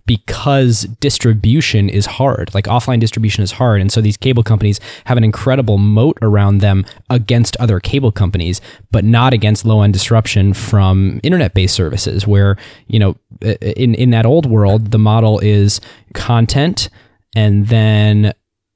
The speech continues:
they sell that to a rights holder, and then the rights holder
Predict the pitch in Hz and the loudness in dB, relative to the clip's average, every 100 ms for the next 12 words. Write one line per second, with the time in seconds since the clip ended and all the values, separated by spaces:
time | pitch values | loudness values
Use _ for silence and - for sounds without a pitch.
0 | _ - 117 107 - 113 110 107 - 123 | _ -4 0 0 0 0 0 -2 0 0
1 | 110 110 123 - 113 92 92 123 170 - | 2 2 0 -2 -2 -2 -2 -2 -4 -2
2 | 117 110 110 110 117 - 123 113 110 104 | 0 2 2 2 0 -2 -2 0 2 2
3 | 104 104 | 0 -2